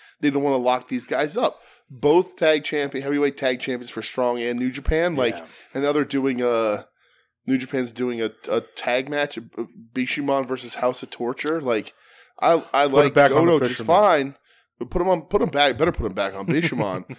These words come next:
Speaker 2: <laughs>
Speaker 1: But, like, it's uninspired. Your division's tanked then.
Speaker 2: Their tag division,
Speaker 1: Right.
Speaker 2: uh, it's not great.
Speaker 1: But, like, it's
Speaker 2: But it's
Speaker 1: just
Speaker 2: been, it's been getting better.
Speaker 1: Right, which is you would think which would be, they're giving, getting better because of Aussie Open.
Speaker 2: Absolutely.
Speaker 1: You would think they wanna lock these guys down.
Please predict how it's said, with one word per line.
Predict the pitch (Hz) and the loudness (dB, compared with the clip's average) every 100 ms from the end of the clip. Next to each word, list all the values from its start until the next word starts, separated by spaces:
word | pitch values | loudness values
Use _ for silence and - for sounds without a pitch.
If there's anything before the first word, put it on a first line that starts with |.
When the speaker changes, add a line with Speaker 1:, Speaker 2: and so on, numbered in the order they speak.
| - | -16
Speaker 2:
<laughs> | - | -4
Speaker 1:
But, | 147 | 0
like, | 160 - | 0 0
it's | 147 143 | -6 -2
uninspired. | 175 156 - 151 131 101 | -2 -2 -2 0 0 -2
Your | 120 | -6
division's | 120 147 147 110 - - _ _ _ _ | -4 -4 -2 -6 -8 -16 _ _ _ _
tanked | - 123 185 - - - | -8 -2 -2 -2 -10 -2
then. | - | 4
Speaker 2:
Their | 240 | 4
tag | 233 196 165 | 6 4 6
division, | 147 135 120 123 113 101 92 - - | 2 2 0 -6 -8 -4 -4 -6 -4
Speaker 1:
Right. | 123 98 - | -2 -2 -8
Speaker 2:
uh, | 120 120 113 | -8 -8 -12
it's | 117 - | -12 -4
not | 123 - _ _ | -4 -6 _ _
great. | - 90 - | -10 -8 -4
Speaker 1:
But, | 160 | -2
like, | 160 151 | 0 -2
it's | 156 160 | -4 -2
Speaker 2:
But | |
it's | 170 | 0
Speaker 1:
just | 226 202 160 | 4 4 4
Speaker 2:
been, | - | -2
it's | 180 | 0
been | 190 156 | 0 2
getting | 143 127 | 2 2
better. | 117 113 165 175 | -2 -4 0 4
Speaker 1:
Right, | 302 - | 4 4
which | 160 185 | -2 -2
is | 170 | -4
you | 202 | -4
would | 160 | -4
think | 185 180 | -4 -2
which | 151 143 | -4 -4
would | |
be, | 131 139 120 | -8 -10 -2
they're | 151 135 - | -2 -2 -4
giving, | 156 151 | -6 -4
getting | 135 165 147 | -2 -2 -2
better | 120 180 151 | 0 2 0
because | 123 - 139 147 | -2 -2 -2 0
of | |
Aussie | 131 127 120 117 | 0 0 0 0
Open. | 359 - 104 98 | 0 0 -4 -2
Speaker 2:
Absolutely. | 127 - 135 139 - - | -2 -2 -6 -6 -10 -16
Speaker 1:
You | - 160 | -2 0
would | 160 | 2
think | - 185 | 0 -2
they | 175 | -2
wanna | 175 165 | 2 4
lock | 147 143 147 | 4 2 0
these | - 147 | -8 -10
guys | 143 147 139 | -2 0 0
down. | 120 156 - 113 - | -4 -4 -6 -8 -12